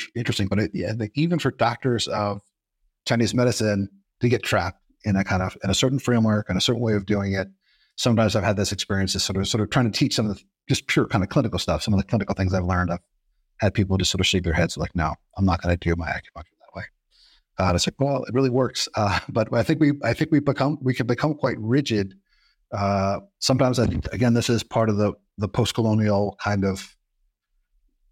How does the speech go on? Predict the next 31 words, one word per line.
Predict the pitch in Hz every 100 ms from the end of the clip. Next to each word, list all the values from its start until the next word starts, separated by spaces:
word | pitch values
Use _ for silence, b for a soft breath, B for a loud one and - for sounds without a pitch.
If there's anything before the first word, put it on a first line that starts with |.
| _ _ _ -
purity, | - 127 110 107 107 95
hybridity | - - 95 113 104 98 107
sort | - 101
of | 92 95
dynamics | 101 107 107 98 -
that | - 180
are | 85 85 - _ _ _ _ _ _
molding | 120 135 127 98
us. | 90 90 - - _ _ -
And, | 110 107 95
uh, | 98
sometimes | 95 131 127 107
I |
step | - 104
back | 110 117 -
and | 98
I, | 92 85 -
and | 92
I |
think, | 95 123
"God, | 113 123 117 - _ _ _ _ -
I | -
thought, | 117 113 110
you |
know, | 101 95 98 - _ -
probably | 135 165 131 117
all | 147 135
of | 113
us | 107 - - _ -
got | 110 101 -
into | 131 135 117 104 98 95